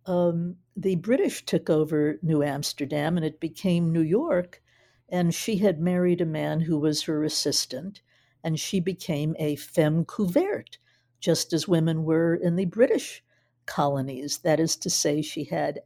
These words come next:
absolutely no jurisdiction over her money or her dwelling or her, uh, any kind of property or herself. Uh, her husband had total jurisdiction over her own life.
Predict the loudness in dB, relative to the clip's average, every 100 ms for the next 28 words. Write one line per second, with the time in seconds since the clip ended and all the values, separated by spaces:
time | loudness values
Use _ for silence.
0 | -2 2 2 0 0 0 0 0 -2 -2
1 | -2 0 2 2 2 -2 _ _ _ -6
2 | 0 0 0 0 -2 -2 -2 0 2 0
3 | -2 -4 -4 -2 0 0 2 0 -2 -8
4 | -8 -10 -12 -14 _ _ _ -14 -10 0
5 | 2 4 2 0 -4 -2 -4 -6 -8 -16
6 | _ -18 -18 -20 _ _ 0 0 0 -4
7 | -4 -8 -4 0 0 0 -2 0 -2 -8
8 | _ _ _ _ _ _ _ -4 0 2
9 | 0 -4 -2 0 2 0 -2 -6 -14 -20
10 | -20 _ -12 -12 -4 -2 0 0 0 -2
11 | -8 -6 -4 -2 -4 -8 _ 4 4 4
12 | 0 0 0 0 -2 -8 -12 -14 -14 -14
13 | -12 -12 -12 -12 -12 -12 -14 -16 -20